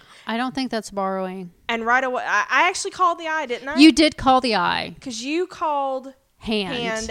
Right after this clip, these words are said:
Speaker 2: and your daughter called ear.
Speaker 1: Ear.
Speaker 2: Yeah.
Speaker 1: And you called eye.
Speaker 2: I called eye. It, you know, it's too many times watching the Avengers.
Speaker 1: I think I went for the hand because you went for the eye and she called ear. And I was
Speaker 2: I
Speaker 1: like,
Speaker 2: I gotta have
Speaker 1: "I'll
Speaker 2: something.
Speaker 1: take a hand."
Speaker 2: Yeah.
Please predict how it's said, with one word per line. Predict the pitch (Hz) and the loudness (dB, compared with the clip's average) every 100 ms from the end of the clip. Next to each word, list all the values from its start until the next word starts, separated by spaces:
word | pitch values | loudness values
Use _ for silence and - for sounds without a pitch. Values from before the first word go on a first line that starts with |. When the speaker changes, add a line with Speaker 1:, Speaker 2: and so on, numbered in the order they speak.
| - | -8
Speaker 2:
and | 220 214 214 208 | -6 -6 -8 -10
your | |
daughter | 214 220 233 226 | -4 -2 -2 -4
called | - 214 202 196 - | -6 -4 -6 -10 -14
ear. | 202 170 | -10 -6
Speaker 1:
Ear. | 214 185 151 - _ _ _ | -4 -4 -6 -16 _ _ _
Speaker 2:
Yeah. | 190 | -6
Speaker 1:
And | 208 | 2
you | 254 294 | 2 4
called | 262 240 233 | 2 0 2
eye. | 190 165 165 | 0 0 -4
Speaker 2:
I | 196 | -4
called | 233 254 | -6 -6
eye. | 359 381 - _ _ _ _ - - - | -6 -8 -12 _ _ _ _ -20 -20 -10
It, | 254 269 | -8 -4
you | |
know, | 262 254 | -2 -2
it's | 247 - | -2 -8
too | - 269 | -8 -6
many | 262 247 | -4 -4
times | 240 226 214 | -2 -2 -2
watching | 202 226 | -4 -2
the | 208 | -6
Avengers. | 208 214 196 185 - - - | -4 -4 -6 -8 -12 -18 -6
Speaker 1:
I | 254 330 | -2 2
think | 370 | 2
I | 226 269 | 2 2
went | 320 320 | 2 -2
for | - 247 | -4 -4
the | 220 | -2
hand | 240 226 220 | -2 -2 -2
because | 208 220 202 | -4 -6 -6
you | 240 262 | -2 -2
went | 240 | -2
for | 233 | -6
the | 208 | -4
eye | 196 185 | -2 -2
and | 180 | -4
she | - 233 | -8 -8
called | - 196 185 | -4 -4 -4
ear. | 185 185 180 | -4 -4 -4
And | 170 | -4
I | 175 | -4
was | 185 | -4
Speaker 2:
I | 196 | -2
Speaker 1:
like, | 185 190 - 202 131 | -2 -4 -8 -20 -14
Speaker 2:
I | 262 | -8
gotta | 285 302 | -4 0
have | 285 | 0
Speaker 1:
"I'll | 294 294 285 | 2 2 0
Speaker 2:
something. | 277 233 | 0 -2
Speaker 1:
take | 247 | -2
a | 220 | -4
hand." | 202 175 147 - | -4 -6 -8 -8
Speaker 2:
Yeah. | 220 | -10